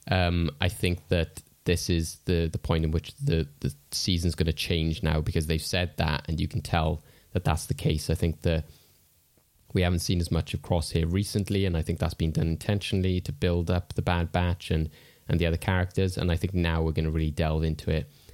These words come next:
And there might be some sort of redemption story, there might be some sort of sympathy we build up to him in the coming episodes, which makes then a death or a betrayal even more powerful, or it could be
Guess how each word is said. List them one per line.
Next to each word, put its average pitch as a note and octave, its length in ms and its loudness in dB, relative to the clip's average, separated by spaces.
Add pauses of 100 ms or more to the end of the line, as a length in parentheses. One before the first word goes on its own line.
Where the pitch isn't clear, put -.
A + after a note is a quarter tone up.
(140)
And - 120 0
there E2+ 120 2
might F2 260 0
be F2+ 80 2
some E2+ 220 0
sort E2+ 160 0
of D#2+ 60 0
redemption F2+ 440 -2
story, F2 420 0
there E2 140 0
might E2+ 240 0
be E2+ 80 -2
some F2 220 -2
sort E2+ 200 0
of - 60 -8
sympathy F2+ 400 0
we F2 160 0
build E2+ 320 0
up F2 140 -2
to - 160 -2
him F2+ 200 2 (380)
in F2 100 2
the E2 60 2
coming E2+ 300 0
episodes, F#2 520 -2
which - 220 -4
makes F2 300 -2
then E2+ 340 0
a F2+ 80 0
death F2 580 -2
or D#2+ 280 2 (400)
a D#2 280 2 (200)
betrayal F2+ 800 0
even E2 440 0
more E2 200 -2
powerful, A2 680 0 (260)
or A2 460 2
it F2+ 180 0
could F2+ 280 -2
be E2+ 360 2